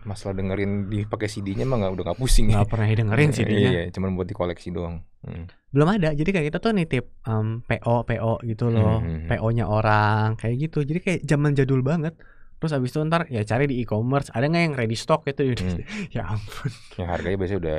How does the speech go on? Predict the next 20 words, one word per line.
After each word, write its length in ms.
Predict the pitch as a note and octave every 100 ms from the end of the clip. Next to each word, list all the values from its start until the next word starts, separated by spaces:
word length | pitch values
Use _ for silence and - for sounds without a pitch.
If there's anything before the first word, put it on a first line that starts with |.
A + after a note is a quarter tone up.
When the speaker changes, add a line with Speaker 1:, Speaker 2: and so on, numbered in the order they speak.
| D2+
Speaker 1:
dinaik-naikin. 760 | D#2 D2 C#2+ D2+ D#2 G2+ D2 D2 -
Speaker 2:
Semacam 380 | - G#2 G2+ G2
itulah. 540 | F#2+ - G#2+ F#2+ F#2 F2+
Speaker 1:
Hmm. 240 | D2 D2 - -
Speaker 2:
Jadi 240 | C3+ G3
belum, 320 | C3+ C3 A#2+ - -
terus 160 | E3
buat 160 | - C3
beli 160 | A#2 A2+
tiket 240 | A2+ A2
konser 320 | A2 A2+ A#2+ A2+
gitu-gitu, 420 | A#2 A2+ A2+ C#3
pokoknya 240 | C#3 G#3
everything 640 | F#3+ C#3+ B2+ B2+ F3 F#3 E3+ -
K-pop 380 | - B2+ C3+ -
purchasing 480 | C3+ - A#2+ E3
tuh 80 | F3
belum 160 | D#3 G2+
ada. 320 | G2 A#2 D#2+ - - -
Speaker 1:
Hmm. 320 | F2+ E2+ D#2+